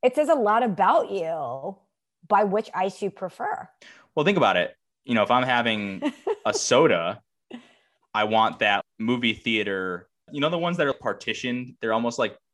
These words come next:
Speaker 2: H's, they're little blocks, that kind of ice that you get. It's like industrial ice.
Speaker 1: Okay.
Speaker 2: You need that for a soda. And then the chip ice is also very good too, but I kinda like that when I'm gonna chew on it, like when I don't have a top to the container, 'cause I like to chew on the
Speaker 1: Pebble
Speaker 2: ice.
Speaker 1: ice. Yeah, yeah.
Speaker 2: Yeah.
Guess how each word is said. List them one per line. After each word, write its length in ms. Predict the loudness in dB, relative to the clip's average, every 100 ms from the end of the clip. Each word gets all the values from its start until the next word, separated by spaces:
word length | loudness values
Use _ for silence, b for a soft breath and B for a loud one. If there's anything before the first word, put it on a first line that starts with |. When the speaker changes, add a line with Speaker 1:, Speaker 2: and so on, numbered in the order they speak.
| _
Speaker 2:
H's, 480 | -12 -8 -6 -6 -6
they're 100 | -6
little 200 | -4 -4
blocks, 540 | -4 -4 -4 -6 -10
that 240 | -4 -4 -2
kind 160 | -2
of 100 | -2
ice 220 | -4 -4 -4
that 80 |
you 120 | -6 0
get. 340 | 2 2 -2 _ _ -6
It's 100 | -2
like 120 | -2
industrial 600 | 0 -2 -2 -2 0 2
ice. 460 | 2 0 -4 -12 -18 _ _
Speaker 1:
Okay. 360 | -8 -6 -8 -8
Speaker 2:
You 120 | -4 0
need 160 | 4
that 160 | 2 2
for 140 | 0
a 40 | 0
soda. 580 | 0 2 2 0 -8 -14 _ _
And 160 | -2 2
then 140 | 0 0
the 60 |
chip 320 | -6 -4 -2
ice 240 | 0 -2 -2
is 100 | -2
also 240 | -2 -2
very 240 | -6 -6 -4
good 180 | -6 -4
too, 120 | 0
but 80 | 2
I 80 |
kinda 180 | 2 2
like 160 | 2 2
that 220 | -2 -2
when 120 | -6 -8
I'm 80 |
gonna 140 | -8 -12
chew 280 | -8 -4 -2
on 140 | 0
it, 80 | -2
like 140 | -4 -6
when 100 | -6
I 40 |
don't 100 | -4
have 100 | -6
a 60 | -10 -8
top 220 | -8 -8
to 60 | -14
the 80 | -14
container, 420 | -8 -6 -6 -6
'cause 120 | -6
I 60 | -4
like 160 | -6 -10
to 60 | -16
chew 220 | -10 -6
on 80 | -4
the 60 |
Speaker 1:
Pebble 120 | -2 -4
Speaker 2:
ice. 60 | -4
Speaker 1:
ice. 180 | -12 -16
Yeah, 160 | -14 -12
yeah. 180 | -12 -8
Speaker 2:
Yeah. 360 | -2 0 0